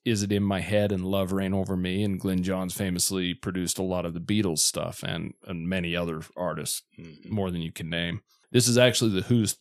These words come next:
Speaker 1: third rock opera, behind Tommy, of course, or after Tommy, I should say, and they had a mini rock opera called A Quick One While He's Away. It's about a twelve-minute
Speaker 2: <laughs>
Speaker 1: song, but it was their
Speaker 2: Yeah, yeah,
Speaker 1: first.
Speaker 2: yeah.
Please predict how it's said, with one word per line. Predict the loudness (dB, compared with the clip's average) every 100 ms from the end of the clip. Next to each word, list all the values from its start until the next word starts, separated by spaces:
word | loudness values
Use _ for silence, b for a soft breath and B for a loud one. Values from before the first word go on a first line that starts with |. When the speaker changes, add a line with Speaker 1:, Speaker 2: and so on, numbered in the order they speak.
| 2
Speaker 1:
third | 4 6 6
rock | 6 6 4
opera, | 2 2 2 4 4 b b b b
behind | -6 0 4 4 4 4 2 0 -4 _ _ _
Tommy, | 0 6 6 8 6
of | 4 2
course, | 4 6 4 0 -6 _ -2
or | 0
after | 2 2 2 0
Tommy, | 2 2 2 2
I | 2
should | 2 0
say, | 2 4 4 4 -2 B B -2
and | 2 4 2
they | 2
had | 2 2
a |
mini | 4 2 4 4
rock | 4 2 2 0
opera | 0 0 -4
called | -2 -4
A | -4
Quick | -2 -2 0
One | -2 0
While | -2 0
He's | -2 0
Away. | 0 -2 -2
It's | -4 -4
about | -2 -2
a |
twelve-minute | -2 -2 -2 0 -2 0 2
Speaker 2:
<laughs> | 4
Speaker 1:
song, | 4 2 -2
but | -2
it | -2
was | -2 0
their | 2
Speaker 2:
Yeah, | 4
yeah, | 4
Speaker 1:
first. | 2 2
Speaker 2:
yeah. | 2